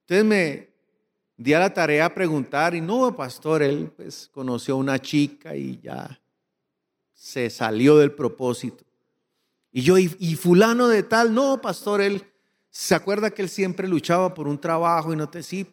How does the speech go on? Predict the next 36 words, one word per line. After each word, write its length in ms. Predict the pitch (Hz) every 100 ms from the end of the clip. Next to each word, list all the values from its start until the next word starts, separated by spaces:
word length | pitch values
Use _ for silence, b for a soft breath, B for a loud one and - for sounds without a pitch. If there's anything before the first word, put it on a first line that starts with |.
| _
pues, 160 | _ _
le 60 | -
salió 340 | 131 123 151
un 120 | 190
trabajo 560 | - 190 185 190 190 190
y 80 | 185
se 180 | - 117
fue 500 | - 180 226 220 202
y 220 | 190 - _ _ _ _ _ _ _
lo 120 | 160
absorbió 560 | 175 - 202 175 170 277
el 100 | 294
trabajo 560 | 277 254 254 247 247
y 60 | 233
nunca 360 | 220 233 233 226
más 240 | 220 208
volvió". 640 | 202 208 208 320 254 - _ _ _ _ _ _ _ _ _ _ -
Y 100 | 143
entonces 800 | 139 156 151 175 147 - - _ _ _ _ _ _
yo 600 | 123 151 151 147 143 - _ _ -
me 140 | 160
hacía 420 | 160 - 208 214
la 160 | 214 202
pregunta 520 | 180 165 214 196 175
cuando 280 | 151 151 143
regresé 520 | 143 139 131 - 175
ahí 160 | 175 165
al 160 | 165
hotel, 360 | 147 - 151 156
yo 100 | 156
decía, 220 | 139 147
"Señor, 560 | 160 147 156 190 190 - _ _ _ _
¿por 280 | 160 147 -
qué 180 | 180 180
la 160 | 208
gente 800 | 175 190 156 147 165 160 170 -